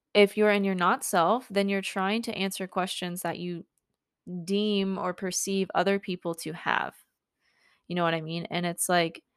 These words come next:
the not self is, like, thinking about things that don't matter in order to really, like, answer those questions for other people, if that makes sense. So really asking yourself, "Okay, am I thinking about something that doesn't matter?" And if you, if you see yourself doing that,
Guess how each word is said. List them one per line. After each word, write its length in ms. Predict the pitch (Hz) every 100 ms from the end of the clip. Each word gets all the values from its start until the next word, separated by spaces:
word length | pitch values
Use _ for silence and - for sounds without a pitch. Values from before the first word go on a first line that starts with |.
| _ _ _ _ _ -
the 100 | 196
not 360 | 185 165 170 -
self 440 | 160 147 254 330
is, 160 | 202 202
like, 200 | 185 -
thinking 300 | 190 214 214
about 240 | 202 185
things 220 | 185 180
that 100 | 185
don't 180 | 175 165
matter 360 | 160 160 190 214
in 160 | 190
order 260 | 175 180 185
to 240 | - 185
really, 300 | 170 175 180
like, 240 | 175 156 -
answer 300 | 185 180 190
those 160 | 175 175
questions 460 | 170 165 170 165
for 120 | -
other 180 | 156 151
people, 500 | - - - - - _ _ -
if 100 | 185
that 180 | -
makes 200 | - -
sense. 400 | - - - - _ _ -
So 140 | 190
really 240 | 185 208 208
asking 360 | 175 - 185
yourself, 340 | 180 - 160 -
"Okay, 180 | 180
am 160 | 156 180
I 100 | 190
thinking 320 | 196 214 320
about 220 | 339 311
something 240 | 247 220 220
that 160 | 190
doesn't 260 | 180 175 165
matter?" 480 | 165 151 165 262 392 _ - - - -
And 140 | 202 208
if 120 | 208
you, 280 | 214 208 -
if 160 | 196 196
you 120 | 202
see 300 | - 190 196
yourself 500 | 208 202 - 170 165
doing 380 | 185 160 175 196
that, 340 | 233 302 381